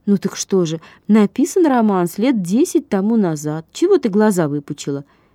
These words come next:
И вся зелёная. Ты, между прочим, ужасная рожа».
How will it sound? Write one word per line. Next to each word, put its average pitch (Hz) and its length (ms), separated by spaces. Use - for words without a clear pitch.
И 208 60
вся 247 220
зелёная. 156 680
Ты, 294 140
между 277 340
прочим, 254 420
ужасная 196 640
рожа». 135 380